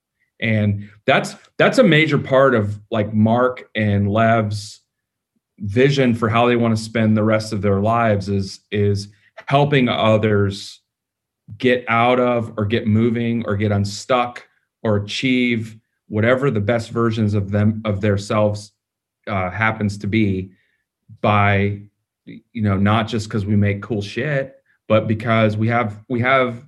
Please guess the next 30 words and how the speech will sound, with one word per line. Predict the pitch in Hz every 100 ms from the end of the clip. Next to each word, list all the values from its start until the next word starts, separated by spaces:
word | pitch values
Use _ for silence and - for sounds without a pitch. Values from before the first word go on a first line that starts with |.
| -
lessons | 135 180 160 123 104
that | 117
we've | 113 110
learned | 127 135
along | 120 123 123
the | 117
way | 135 143
that | 110 101
we | 104
wanna | 107 107
share. | 104 - 113 113 - _ _ _ _ _
And, | - 104 101 98 101
um, | 98 95 98 - -
we | 147
haven't | 208
even | 185 180 170
begun | 143 123 147
to | 147
do | 110 135 330
that | 101 98
'cause | - 107
we've | 107
been | 110 120
stuck | - - 147 147
here | - 135 135
in | 131 120
stupid | - - _ 160 160 165 147 _
fucking | 208 - 156 147
pandemic. | 151 156 147 202 311 90 - _ - - _
<laughs> | -